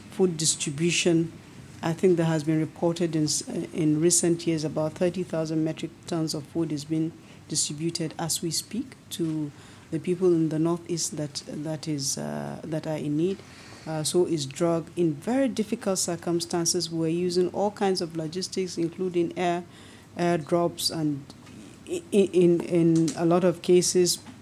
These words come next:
uh, using rigs and so on, and so on. We needed to show the,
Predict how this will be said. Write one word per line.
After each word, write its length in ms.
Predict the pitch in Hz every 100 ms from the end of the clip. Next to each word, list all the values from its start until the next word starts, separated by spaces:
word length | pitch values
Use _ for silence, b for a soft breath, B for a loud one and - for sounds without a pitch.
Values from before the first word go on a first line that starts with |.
| - - - -
uh, 440 | 170 160 156 151 - B B B -
using 560 | 165 185 175 185 170 151
rigs 340 | 185 165 -
and 200 | 160 151
so 220 | - 165
on, 180 | - - -
and 180 | 160 151
so 180 | 175 165
on. 200 | 156 147 B B B -
We 140 | 190
needed 400 | 208 277 294 285
to 100 | -
show 460 | 220 - 220 208 202
the, 420 | 190 170 165 160